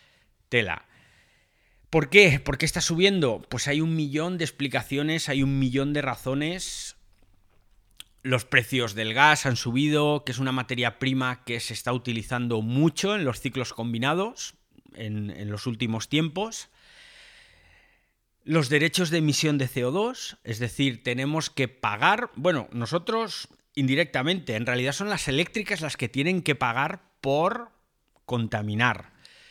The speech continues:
Y lógicamente eso lo repercuten, cómo no, en nuestra factura. Queremos un entorno más verde y hay que pagarlo.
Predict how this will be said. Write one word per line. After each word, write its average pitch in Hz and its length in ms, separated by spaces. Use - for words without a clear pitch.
Y 135 100
lógicamente 143 580
eso 139 180
lo 180 100
repercuten, 131 920
cómo 131 280
no, 143 320
en 117 140
nuestra 104 240
factura. - 500
Queremos 120 460
un 127 160
entorno 123 480
más 123 260
verde 170 680
y 113 140
hay 110 100
que - 120
pagarlo. 117 480